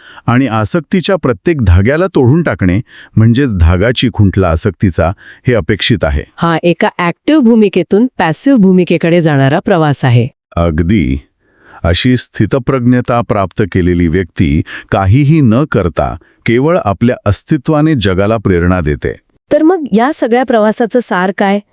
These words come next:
Speaker 2: आपण एका शिस्तबद्ध आयुष्यापासून सुरुवात केली, मग कौटुंबिक जबाबदारी, त्यानंतर निस्वार्थ सेवा आणि शेवटी त्या मीपणाच्या पलीकडे गेलो.
Speaker 1: बरोबर. या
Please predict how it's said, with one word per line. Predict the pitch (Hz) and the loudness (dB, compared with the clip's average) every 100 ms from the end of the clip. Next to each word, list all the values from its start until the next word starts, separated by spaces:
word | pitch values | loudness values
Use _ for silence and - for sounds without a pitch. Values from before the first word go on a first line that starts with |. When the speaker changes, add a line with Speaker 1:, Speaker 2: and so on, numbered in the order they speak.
| _ _ - | _ _ -6
Speaker 2:
आपण | 202 214 | -2 0
एका | 208 208 214 | 0 0 0
शिस्तबद्ध | - - 233 208 185 214 | -2 -2 0 0 0 0
आयुष्यापासून | 190 196 - 202 185 - 190 | 2 0 0 -2 -2 0 0
सुरुवात | - 170 196 233 - | 0 0 0 -2 -2
केली, | 180 147 131 - - - | 0 0 -2 -8 -20 -4
मग | 233 233 - | -2 -2 0
कौटुंबिक | 196 175 214 196 190 | 0 2 2 2 0
जबाबदारी, | 156 165 165 180 156 147 143 139 - | 0 0 0 0 0 0 2 2 0
त्यानंतर | 180 170 170 190 190 | 0 2 2 2 2
निस्वार्थ | 196 220 226 196 190 226 | 2 0 0 -2 0 -2
सेवा | - 190 180 202 156 175 - - - | 0 0 0 0 -4 -6 -14 -16 -4
आणि | 226 254 | 0 0
शेवटी | 247 214 285 | 0 0 0
त्या | 247 262 262 - - | 0 -2 -2 -10 0
मीपणाच्या | 226 254 - 240 233 - 233 | 2 2 2 0 0 -2 0
पलीकडे | 208 185 196 175 | 0 0 2 0
गेलो. | 139 147 135 123 - - | 0 0 0 -2 -8 -2
Speaker 1:
बरोबर. | 98 143 92 67 64 - - - - | 0 2 0 -4 -8 -18 -20 -20 -4
या | 104 | 0